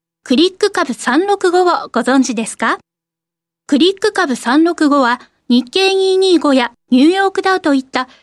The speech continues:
世界の代表的な株価指数をほぼ二十四時間、日本の祝日でも取引できる注目の金融商品です。さらに、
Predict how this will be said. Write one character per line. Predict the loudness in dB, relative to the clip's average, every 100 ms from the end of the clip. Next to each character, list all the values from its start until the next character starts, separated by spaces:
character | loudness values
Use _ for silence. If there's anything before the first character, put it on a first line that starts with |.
| _
世 | -6 -4
界 | 0 0 0
の | -4
代 | -6 -6 -2
表 | -2 -2
的 | -2 0
な | 0
株 | 0 -4
価 | -4
指 | -4
数 | -4 -2 0
を | -2 -4 -12 _ _
ほ | -4
ぼ | -2 -2
二 | 2 0
十 | 2 2 2
四 | 0
時 | -2
間、 | -2 -4 -6 _ _ _ -4
日 | -2
本 | 0 -2 0
の | -2
祝 | -2 -2 -2
日 | -4 -4
で | 0
も | 0
取 | 0 0
引 | 0 0 -2
で | -2
き | -2
る | -2 -4 _ -6
注 | 0 0
目 | 0 0
の | -2 0
金 | 2 2
融 | 2 0
商 | -2 -2
品 | 0 0
で | 0 -4
す。 | -6 _ _ _ _ _ _ _ _
さ | -6 -2
ら | 0
に、 | 0